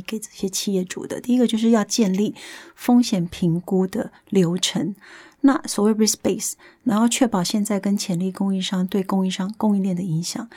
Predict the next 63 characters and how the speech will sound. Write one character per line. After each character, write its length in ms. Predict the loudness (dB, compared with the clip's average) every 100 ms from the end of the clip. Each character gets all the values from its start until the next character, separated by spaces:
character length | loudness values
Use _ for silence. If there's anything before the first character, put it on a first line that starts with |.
| -20 -20 _
那 220 | 0 0 -2 0
再 160 | 2
来， 160 | 2 0
我 80 | 0
们 160 | -2
要 80 | -2
去 100 | -4
监 340 | -2 -2 0
控 240 | -2 -2 -2
它 140 | -2
第 200 | -4 -6 -4
一 120 | -4
级 280 | -4 -2 -2
跟 240 | -2 -2 -2
第 320 | 0 0 0
二 160 | -2 0
级 220 | 0 -2
的 100 | -4
供 340 | -4 -2 0
应 120 | -2
商， 320 | -2 -2 -4 -6 -12 -20 -20 _ -4
而 100 | -2
特 160 | 0
别 160 | 0 0
是 220 | 0 0
如 140 | 2
果 100 | 0
这 100 | 0
些 80 | -2
供 200 | -2 -2
应 40 | -2
商， 220 | -2 -4
你 80 | -2
可 140 | -2
以 60 | 0
去 220 | 0 -2 -6 -20 -10
检 260 | 0 2 2
查 220 | -2 -4
它 200 | -4 -2
上 240 | 2 2
船 180 | 0 -4
的 100 | -2
时 220 | -2 -2
间 180 | -2 -2
还 120 | -2
有 80 | 0
物 240 | 0 0
流， 280 | -2 -4 -6 -12 -20 _
因 140 | 2 6
为 240 | 6 4 0
在 120 | -2
shipping 340 | 0 0 2 4
data 260 | 4 2 2
上 140 | 2
面， 140 | 2 0
它 100 | -2
的 80 |
关 300 | -4 -2 -2
键 180 | 0 0
就 100 | -2
是 140 | -4 -6
可 160 | -4
以 100 | -4